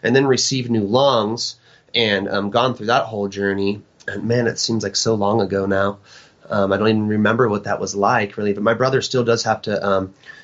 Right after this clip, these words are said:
experience that. Um, but overall, the, it's just been, it, it's just,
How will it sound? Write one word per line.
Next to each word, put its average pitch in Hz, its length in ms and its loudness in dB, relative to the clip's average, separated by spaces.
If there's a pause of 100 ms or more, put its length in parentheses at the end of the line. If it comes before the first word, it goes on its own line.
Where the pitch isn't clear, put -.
(140)
experience 123 720 2
that. 95 420 2 (320)
Um, 107 320 2
but 113 260 2 (140)
overall, 165 960 4 (1160)
the, 127 260 -10 (380)
it's 127 180 -4
just 156 320 2
been, 147 300 4
it, - 120 -10 (140)
it's 151 240 -2
just, - 320 -2